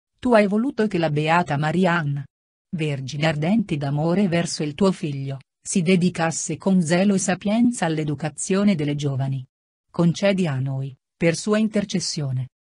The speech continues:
di seguire Gesù Redentore in semplicità di spirito, e di mostrarlo nelle parole e nelle opere come il Maestro ai nostri fratelli. Per Cristo nostro Signore.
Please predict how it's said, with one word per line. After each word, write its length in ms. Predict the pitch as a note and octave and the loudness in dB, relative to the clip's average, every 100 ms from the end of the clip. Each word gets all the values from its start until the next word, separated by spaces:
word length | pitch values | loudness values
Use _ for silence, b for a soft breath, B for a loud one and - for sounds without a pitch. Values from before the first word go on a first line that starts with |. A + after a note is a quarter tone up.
| _ _ | _ _
di 180 | E3+ F#3 | 2 2
seguire 520 | F3+ E3+ E3 F3 E3+ | 2 -2 0 0 0
Gesù 360 | D3 E3+ - G3+ | 0 -2 0 0
Redentore 640 | E3+ F3+ F3+ - G3 G3 | 2 2 2 2 2 4
in 140 | F3+ | 2
semplicità 640 | E3+ E3+ - D#3 D#3 F#3+ G3+ | 0 -2 -2 -6 -4 0 2
di 100 | G#3 | 2
spirito, 640 | G3+ D#3 C3+ C3 - C#3 _ _ _ _ | -2 -6 -4 -4 -6 -12 _ _ _ _
e 120 | - F#3 | -2 0
di 120 | F#3+ | 2
mostrarlo 720 | F3 - - G#3 A#3 B3+ A#3 | 0 -4 -4 -2 0 0 2
nelle 220 | F#3 C#3+ | 2 2
parole 420 | C#3 D3+ D#3+ E3 D#3+ | 0 2 2 2 2
e 80 | |
nelle 340 | F3+ E3+ E3 E3 | 2 4 2 4
opere 340 | G#3+ G3+ E3 | 2 2 -4
come 240 | - F#3+ F3+ | 2 2 4
il 80 | |
Maestro 560 | F3 F3 G3 - - E3+ | 2 0 0 -4 -2 -2
ai 260 | D3+ C#3+ C#3+ | 0 -2 -2
nostri 440 | E3 E3+ G#3+ G3+ | -2 -4 -4 -2
fratelli. 600 | G3 F#3 E3 C3+ C3 C3+ - _ _ _ _ _ _ | -2 -4 -4 -6 -6 -10 -14 _ _ _ _ _ _
Per 200 | D#3+ D#3 | -4 -4
Cristo 420 | - E3+ E3+ - | -2 -2 -2 -4
nostro 420 | E3 E3 - A3 | -2 -2 -2 -4
Signore. 640 | A3 A3+ G3+ D#3 C3 B2+ | -2 2 2 2 -2 -4